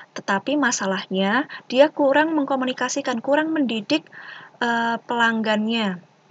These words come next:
Jadi tidak ada pemberitahuan pada pelanggan bahwa ini ada perubahan dan caranya untuk mengatasi,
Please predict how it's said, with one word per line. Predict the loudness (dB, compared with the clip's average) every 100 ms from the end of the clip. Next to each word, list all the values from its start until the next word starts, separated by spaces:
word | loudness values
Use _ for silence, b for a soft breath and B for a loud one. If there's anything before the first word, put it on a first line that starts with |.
| B B
Jadi | -8 -4 -2 2
tidak | 2
ada | 0 -2
pemberitahuan | -2 -2 -2 -2 0
pada | -2 -2
pelanggan | -2 0 0 0
bahwa | 0 -2
ini | -2 -2
ada | -4
perubahan | -2 -4 -4 -4 -4
dan | -2 -4 0
caranya | 0 2 0 0 0 0 0
untuk | -2 -2 -2
mengatasi, | 0 -2 -2 -4 -2 -4